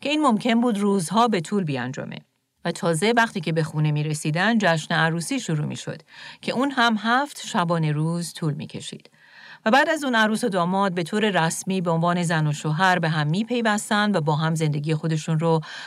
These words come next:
در زیر یک سقف آغاز می‌کردن. و این چقدر شبیه اون چیزیه که ما در داستان نجات بخش خدا در کلامش می‌خونیم. داستانی که در اون به عشق مسیح نسبت به عروسش کلیسا اشاره شده.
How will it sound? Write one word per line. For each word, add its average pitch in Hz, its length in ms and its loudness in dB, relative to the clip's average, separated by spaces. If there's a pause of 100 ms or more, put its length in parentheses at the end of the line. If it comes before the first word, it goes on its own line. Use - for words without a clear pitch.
(160)
در 170 220 4
زیر 208 240 0
یک 208 280 0
سقف 170 520 0
آغاز 165 400 -2
می‌کردن. - 500 -12 (800)
و 202 40 0
این 226 240 4
چقدر 214 560 0
شبیه 185 460 -2
اون 180 140 -2
چیزیه 175 300 -2
که 175 140 -4
ما 175 140 0
در 165 160 0
داستان 165 500 0
نجات 160 540 2
بخش 165 280 -2
خدا 165 380 0
در 156 180 4
کلامش 156 600 -2
می‌خونیم. 151 500 -4 (520)
داستانی 190 420 2
که 185 80 0
در 175 200 4
اون 190 160 0
به 180 100 0
عشق 180 280 -4
مسیح 180 500 0
نسبت 170 380 0
به 160 80 2
عروسش 165 460 -2
کلیسا 160 380 -2
اشاره 151 440 0
شده. 143 380 -8